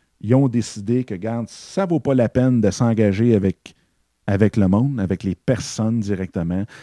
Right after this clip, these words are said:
Ça vaut pas la peine d'avoir un département où il y a cinq gestionnaires de communauté, admettons.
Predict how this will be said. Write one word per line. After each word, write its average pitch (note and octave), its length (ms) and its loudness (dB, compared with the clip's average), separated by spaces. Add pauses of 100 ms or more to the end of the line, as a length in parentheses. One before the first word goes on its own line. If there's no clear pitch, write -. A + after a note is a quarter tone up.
(120)
Ça A2 140 -4
vaut G#2 140 0
pas D#3+ 180 4
la C3+ 120 6
peine C#3+ 240 2
d'avoir B2 280 2
un A2+ 100 2
département A#2+ 560 0
où B2 80 0
il - 160 -6
y G#2 40 0
a F2+ 40 0
cinq C#3+ 640 0 (400)
gestionnaires B2+ 800 -2
de A#2+ 80 2
communauté, A2+ 840 2
admettons. A2 520 0